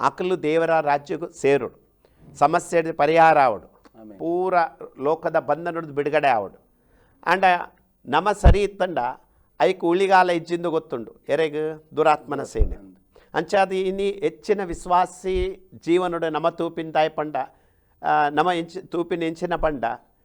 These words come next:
Speaker 1: ಹೆಚ್ಚಿನ ವಿಶ್ವಾಸ ಇಲ್ಲಡ್ ಪೂರ ಒಂಜಿ ರೀತಿ ಹೋರಾಟ, ಅಸಮಾಧಾನ, ಗಲಿಬಿಲಿ, ಅನ್ಯೋನ್ಯತೆ ಇಜ್ಜಿ, ಪ್ರೀತಿ ಇಜ್ಜಿ. ದಯಪಂಡ ನಮ ಅನ್ಯೋನ್ಯತೆ ಪ್ರೀತಿ ಇಡಿತ್ತಂಡ ವೈರಿಯ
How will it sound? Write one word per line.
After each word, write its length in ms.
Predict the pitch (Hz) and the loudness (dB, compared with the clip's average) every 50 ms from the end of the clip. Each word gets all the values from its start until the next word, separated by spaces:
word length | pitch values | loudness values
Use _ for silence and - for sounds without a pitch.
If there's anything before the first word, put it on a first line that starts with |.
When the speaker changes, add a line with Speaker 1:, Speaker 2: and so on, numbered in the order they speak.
| _ _ _ _ _ _ | _ _ _ _ _ _
Speaker 1:
ಹೆಚ್ಚಿನ 360 | - 175 - - 214 202 202 | -8 -8 -6 -2 -2 -2 -2
ವಿಶ್ವಾಸ 460 | 196 180 147 - 185 175 180 180 180 - | -2 -6 -6 -2 0 2 2 0 0 -6
ಇಲ್ಲಡ್ 300 | 180 175 175 175 170 165 | -6 -4 -4 -4 -4 -6
ಪೂರ 180 | - 170 170 | -6 -4 -4
ಒಂಜಿ 280 | 170 160 156 156 156 165 | -2 -2 -4 -4 -6 -6
ರೀತಿ 220 | 165 170 170 170 | -6 -6 -6 -6
ಹೋರಾಟ, 460 | 156 135 147 156 147 143 139 131 - 139 135 - - - _ _ - | -4 0 0 2 2 2 2 0 -2 -4 -4 -6 -8 -14 _ _ -10
ಅಸಮಾಧಾನ, 580 | - 135 - 170 160 160 156 151 147 135 131 131 127 127 - - | -10 -6 -4 -2 2 2 2 2 2 0 -2 -2 -6 -10 -8 -4
ಗಲಿಬಿಲಿ, 600 | - 143 156 165 156 147 139 131 127 127 123 113 _ _ _ _ _ - | -2 -2 0 0 -2 -4 -6 -6 -6 -8 -10 -10 _ _ _ _ _ -12
ಅನ್ಯೋನ್ಯತೆ 540 | 120 143 156 170 175 170 160 151 160 143 131 | -8 -4 -4 -4 -2 -2 -4 -4 -4 -8 -10
ಇಜ್ಜಿ, 160 | 127 127 131 | -10 -10 -14
ಪ್ರೀತಿ 380 | 123 - 147 160 165 165 160 139 | -10 -6 -4 -4 -4 -4 -8 -12
ಇಜ್ಜಿ. 540 | 120 - - 120 117 117 _ _ _ _ - | -12 -12 -12 -12 -12 -12 _ _ _ _ 4
ದಯಪಂಡ 300 | - 175 196 190 196 180 | 4 6 6 6 2 0
ನಮ 280 | 156 139 143 147 170 196 196 | 0 2 2 2 2 2 0
ಅನ್ಯೋನ್ಯತೆ 500 | 180 175 185 190 190 190 190 190 190 185 | 0 0 -2 -2 -2 -2 -4 -4 -6 -6
ಪ್ರೀತಿ 340 | 160 175 170 180 175 - | -4 -4 -6 -6 -4 -6
ಇಡಿತ್ತಂಡ 360 | 185 170 175 170 - 175 165 175 | -4 -4 -4 -4 -4 -4 0 2
ವೈರಿಯ 480 | 170 151 147 160 175 180 185 185 180 | 4 4 4 4 4 4 4 4 4